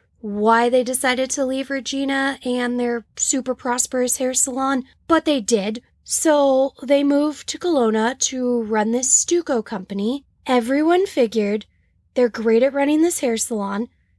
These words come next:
Their skills will for sure transfer from business to business. Unfortunately,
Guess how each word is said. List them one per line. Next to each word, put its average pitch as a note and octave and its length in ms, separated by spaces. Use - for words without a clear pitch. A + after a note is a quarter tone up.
Their C#4+ 180
skills B3+ 580
will A3 480
for B3 400
sure B3+ 360
transfer A3 800
from C#4 240
business B3+ 420
to D#4 80
business. A3+ 680
Unfortunately, C#4+ 1600